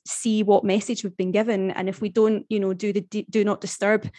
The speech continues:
mode to help us come out of that, then we get trapped. So there is definitely too much of efficiencies, and there <laughs> needs to be a,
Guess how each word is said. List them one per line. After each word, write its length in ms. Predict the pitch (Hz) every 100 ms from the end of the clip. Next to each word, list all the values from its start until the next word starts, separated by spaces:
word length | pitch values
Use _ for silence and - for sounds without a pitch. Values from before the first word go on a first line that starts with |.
| -
mode 420 | 208 214 208 202 185
to 220 | - 226
help 260 | 190 196
us 120 | 208 -
come 200 | 190 180
out 160 | 247
of 120 | 226 -
that, 300 | 185 175 -
then 340 | 185 185 180
we 100 | 196
get 180 | 202 -
trapped. 460 | - 294 - - - - - - -
So 440 | - - 240 233 208
there 200 | 226 226
is 280 | 233 226 - -
definitely 520 | 254 262 - 247 220
too 280 | 214 - 233
much 420 | 214 - - - -
of 320 | 202 180 - _ _
efficiencies, 680 | - - 208 202 190 196 196
and 140 | 202 196
there 120 | 196
<laughs> 0 |
needs 280 | 220 262 -
to 80 | 254
be 220 | 233 208
a, 220 | 185 190